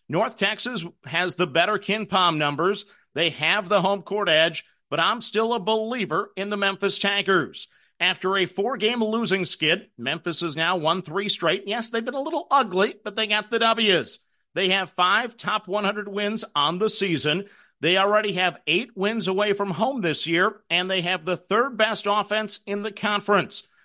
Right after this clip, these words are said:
Meanwhile, the Mean Green of North Texas have lost five of seven games, including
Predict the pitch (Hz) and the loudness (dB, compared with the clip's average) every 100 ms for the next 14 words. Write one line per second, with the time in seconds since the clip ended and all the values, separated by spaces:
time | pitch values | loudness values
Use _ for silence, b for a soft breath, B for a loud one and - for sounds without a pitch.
0 | b - 147 160 160 180 202 160 180 170 | b -6 -2 0 2 2 0 -2 -2 -2
1 | 165 190 120 170 185 - 180 170 175 190 | 2 2 2 0 -2 0 0 0 2 2
2 | 196 185 180 185 202 190 - - 165 160 | 2 -2 0 0 2 0 -4 0 2 4
3 | 202 247 220 - 202 240 254 196 180 156 | 4 0 0 0 0 -2 -4 2 2 2
4 | 180 - b b _ 160 170 - 208 165 | 0 -6 b b _ -4 -4 0 2 4
5 | 196 | 0